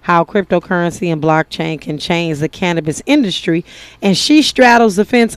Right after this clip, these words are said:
on both of these, uh, different things. So she's well versed on cannabis, well ba-, versed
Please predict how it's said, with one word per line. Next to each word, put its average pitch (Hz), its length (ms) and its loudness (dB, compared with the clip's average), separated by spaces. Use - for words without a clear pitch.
on 185 380 0
both 247 520 4
of 170 220 -2
these, 165 560 -4
uh, 175 260 2
different 170 460 -2
things. 165 260 -2
So 170 140 -4
she's 185 320 -4
well 185 240 4
versed 175 340 0
on 165 200 -4
cannabis, 214 540 0
well 165 320 0
ba-, 170 360 0
versed 170 540 -2